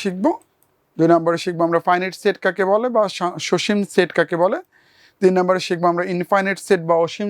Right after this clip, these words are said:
সেট কাকে বলে সেটা। চার নম্বরে শিখব আমরা অন্য অন্য জিন-, ডেফিনিশনগুলো। চলো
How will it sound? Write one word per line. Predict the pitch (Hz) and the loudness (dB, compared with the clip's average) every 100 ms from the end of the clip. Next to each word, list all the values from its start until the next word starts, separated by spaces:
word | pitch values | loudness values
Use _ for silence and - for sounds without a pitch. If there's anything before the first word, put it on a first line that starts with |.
| 185 | 0
সেট | 190 - | -2 2
কাকে | 160 175 170 175 | -2 0 0 2
বলে | 208 427 _ _ _ _ - | 2 -2 _ _ _ _ -2
সেটা। | 160 160 320 - _ _ _ - | -2 2 0 0 _ _ _ 2
চার | 180 | 2
নম্বরে | 175 170 170 170 | 4 2 2 -2
শিখব | - 175 170 190 175 | -4 -8 -2 0 2
আমরা | 202 381 _ _ - 190 | 2 0 _ _ -4 2
অন্য | 175 | 2
অন্য | 165 156 | 2 2
জিন-, | 156 175 151 | 0 0 0
ডেফিনিশনগুলো। | 160 165 156 147 143 147 | 2 0 -2 -2 0 2
চলো | 233 | 2